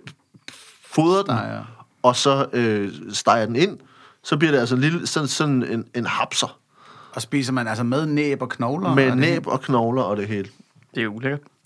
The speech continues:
Speaker 1: Øhm, og det er sådan, øh, man siger, at, at, øh, <laughs> det er sådan, øh, traditionelt, så, så har man, øh, det er anset for en, for en syndig spise,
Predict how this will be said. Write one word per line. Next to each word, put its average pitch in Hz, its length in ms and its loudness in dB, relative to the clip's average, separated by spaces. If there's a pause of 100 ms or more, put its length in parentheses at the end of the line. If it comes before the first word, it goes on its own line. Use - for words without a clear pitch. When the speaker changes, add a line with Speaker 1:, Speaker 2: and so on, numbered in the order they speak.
(240)
Speaker 1:
Øhm, 98 520 -2 (380)
og 123 100 0
det 165 140 6
er 180 60 4
sådan, 220 200 2 (180)
øh, 143 60 2
man 139 120 2
siger, 214 280 4
at, 127 160 -2
at, 127 320 2
øh, 123 300 4 (180)
<laughs> 143 260 0
det - 20 -2
er 139 100 4
sådan, 147 300 -2
øh, 101 240 0
traditionelt, 147 480 0
så, 190 120 -2
så 160 540 2
har 127 140 2
man, 123 260 2
øh, 110 400 2
det - 100 -4
er 127 60 4
anset 147 320 0 (380)
for 127 80 4
en, 120 100 0
for - 180 -4
en 131 80 -2
syndig 233 460 2
spise, 185 500 -2